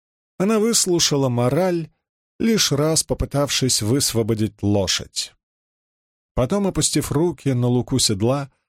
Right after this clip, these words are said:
она осуждающе нахмурилась, затем моргнула. Опять голубые глаза. Но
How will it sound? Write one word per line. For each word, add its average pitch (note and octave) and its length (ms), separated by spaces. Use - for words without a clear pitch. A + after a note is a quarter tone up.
она G3+ 240
осуждающе C3+ 720
нахмурилась, D3+ 840
затем D3 420
моргнула. G#2 800
Опять C3 520
голубые B2+ 520
глаза. G#2+ 760
Но F2+ 420